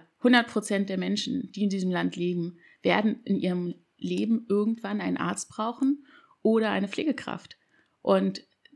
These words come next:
da können Sie sich überlegen, was wollen Sie? Wollen Sie einen gestressten, übermüdeten Arzt oder Ärztin? Wollen Sie eine, äh, eine Pflegekraft, die eben innerhalb von einer halben Stunde kommt, wenn Sie Schmerzen haben, oder jemand, der schneller kommt? Wie lange wollen Sie da liegen und warten? Ja,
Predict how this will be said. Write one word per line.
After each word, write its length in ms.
da 100
können 180
Sie 60
sich 100
überlegen, 340
was 160
wollen 200
Sie? 140
Wollen 200
Sie 100
einen 80
gestressten, 500
übermüdeten 580
Arzt 320
oder 140
Ärztin? 540
Wollen 440
Sie 100
eine, 840
äh, 40
eine 120
Pflegekraft, 640
die 140
eben 180
innerhalb 420
von 140
einer 80
halben 160
Stunde 320
kommt, 240
wenn 120
Sie 100
Schmerzen 420
haben, 140
oder 120
jemand, 280
der 80
schneller 340
kommt? 320
Wie 140
lange 360
wollen 220
Sie 100
da 160
liegen 240
und 160
warten? 460
Ja, 340